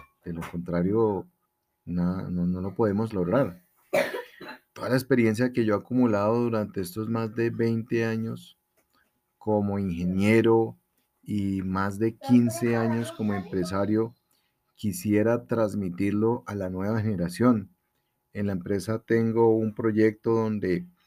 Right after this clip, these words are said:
convoco a estudiantes de séptimo, octavo, noveno semestre o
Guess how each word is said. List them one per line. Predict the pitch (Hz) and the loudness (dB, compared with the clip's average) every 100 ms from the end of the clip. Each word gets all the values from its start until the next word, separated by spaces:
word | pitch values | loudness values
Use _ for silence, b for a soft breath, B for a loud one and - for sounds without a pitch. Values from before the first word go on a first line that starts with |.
| _ _ _ _ _ _ _ _ _ - | _ _ _ _ _ _ _ _ _ -2
convoco | 107 104 101 123 131 - 117 110 | 2 4 8 8 8 4 4 4
a | 104 | 2
estudiantes | 95 - 98 95 95 98 113 113 | -2 -4 -2 0 0 -2 -2 -2
de | 110 101 92 87 | -2 0 0 -2
séptimo, | 87 - - - - 104 90 | -4 -4 -4 -4 -6 -4 -4
octavo, | 87 - 87 101 101 98 | -8 -6 -4 -4 -4 -6
noveno | 92 90 90 92 101 | -6 -4 -2 -2 -4
semestre | 107 95 92 104 104 - 101 98 92 | -6 -6 -2 -2 -4 -6 -4 -4 -4
o | 90 90 98 | -8 -12 -18